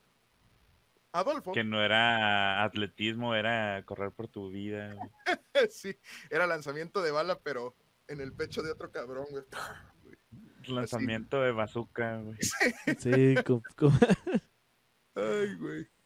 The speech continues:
Speaker 3: compitieron
Speaker 1: Bueno.
Speaker 3: en salto por tu vida.
Speaker 1: <laughs> Adolfo tenía la oportunidad de mostrar al mundo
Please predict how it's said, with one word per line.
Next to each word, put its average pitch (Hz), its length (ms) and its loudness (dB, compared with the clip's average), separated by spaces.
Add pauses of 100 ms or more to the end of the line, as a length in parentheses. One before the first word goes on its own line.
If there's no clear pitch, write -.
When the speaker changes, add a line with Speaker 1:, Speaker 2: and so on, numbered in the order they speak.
(260)
Speaker 3:
compitieron 123 540 0
Speaker 1:
Bueno. 127 140 0
Speaker 3:
en 117 60 -6
salto 123 480 8
por 135 180 6
tu 117 160 2
vida. 127 400 4 (640)
Speaker 1:
<laughs> - 640 -4 (360)
Adolfo 254 460 2
tenía 214 220 0
la 240 80 4
oportunidad 175 540 -4
de 240 80 0
mostrar 196 400 0
al 202 140 0
mundo 190 480 -4